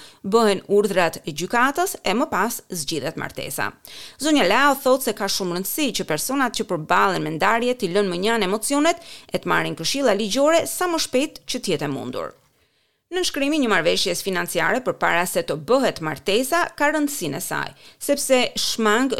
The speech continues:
çdo mosmarrveshje financiare në momentin që zgjidhet martesa. Personat të cilët nuk kanë të ardhura financiare dhe nuk janë në gjendje të marrin avokat privat, mund të marrin këshilla nga Legal Aid. Ata gjithashtu mund të kontaktojnë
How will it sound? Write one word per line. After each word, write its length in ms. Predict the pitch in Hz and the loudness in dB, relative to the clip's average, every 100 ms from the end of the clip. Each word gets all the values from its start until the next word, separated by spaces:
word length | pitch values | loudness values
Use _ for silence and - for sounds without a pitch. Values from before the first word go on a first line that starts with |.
| 202 | -2
çdo 220 | - 226 | 2 2
mosmarrveshje 560 | 190 185 170 160 175 - | 2 -2 -4 -4 -4 -4
financiare 560 | - 254 294 254 233 285 | -2 -2 -2 0 2 2
në 60 | 233 | 0
momentin 400 | 202 196 202 208 202 | 0 -2 -2 -4 -6
që 100 | 185 | -6
zgjidhet 420 | 165 226 185 117 | -4 -2 0 -2
martesa. 540 | 131 - - 139 151 156 - - - - _ | -4 -4 -6 -4 -4 -4 -8 -18 -20 -20 _
Personat 320 | 381 339 339 | -4 0 0
të 120 | 349 262 | 0 0
cilët 200 | 277 247 | 2 2
nuk 100 | 233 | 0
kanë 240 | - 247 233 | 0 0 2
të 80 | |
ardhura 360 | 202 208 196 175 | 4 4 4 2
financiare 720 | 165 175 165 165 - 170 202 240 | 2 -2 -4 -2 0 0 2 2
dhe 60 | |
nuk 140 | 180 160 | 0 -2
janë 140 | 185 | -4
në 80 | 165 | -4
gjendje 300 | 151 185 180 175 | -4 -2 0 0
të 60 | 165 | 0
marrin 520 | 156 160 180 180 165 147 | -2 0 0 0 0 -2
avokat 400 | 156 160 135 - | -2 -4 -4 -2
privat, 480 | 220 190 214 349 - | 0 4 4 2 2
mund 240 | 254 302 339 | 2 2 2
të 140 | 330 | 2
marrin 300 | 285 277 240 247 | 2 2 0 -2
këshilla 380 | 311 240 214 269 | -2 2 4 4
nga 140 | 185 | 2
Legal 320 | 160 160 208 - | 0 0 0 2
Aid. 300 | 170 - - - - - - - | -2 -4 -16 -20 -20 -20 -10 -2
Ata 160 | 226 220 | 2 2
gjithashtu 460 | 202 185 165 226 254 | 2 0 0 0 2
mund 160 | 233 | 2
të 80 | 196 - | 0 0
kontaktojnë 580 | 214 202 - 185 220 | 2 0 0 -2 0